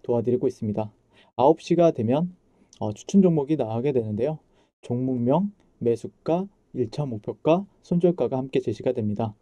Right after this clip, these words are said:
어, 오늘 같은 경우에는 젠큐릭스, 휴림 로봇이 낮 추천이 나왔고요. 어, 젠큐릭스 같은 경우에 현재가 만 구천백오십 원 기준 매수, 일 차 목표가 만 구천칠백 원, 손절가 만 팔천삼백 원으로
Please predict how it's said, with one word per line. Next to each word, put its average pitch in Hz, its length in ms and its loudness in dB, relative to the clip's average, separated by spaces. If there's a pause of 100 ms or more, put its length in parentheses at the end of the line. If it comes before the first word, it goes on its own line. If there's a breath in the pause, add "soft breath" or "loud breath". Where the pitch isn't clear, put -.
(500)
어, 120 180 -2
오늘 147 280 2
같은 175 280 2
경우에는 147 640 0
젠큐릭스, 151 880 0 (200)
휴림 170 320 0
로봇이 113 840 -4
낮 113 140 -2
추천이 165 300 0
나왔고요. 120 400 -4 (480)
어, 110 200 -6
젠큐릭스 156 500 0
같은 147 260 -6
경우에 135 260 0
현재가 156 540 -4 (420 soft breath)
만 127 260 -2
구천백오십 127 1120 -2
원 120 180 -4
기준 117 280 -4
매수, 143 420 0 (1000)
일 123 80 0
차 143 160 -2
목표가 151 640 2
만 120 160 -2
구천칠백 120 640 -2
원, 190 300 -2
손절가 156 560 0
만 113 240 -4
팔천삼백 131 580 -6
원으로 127 400 -2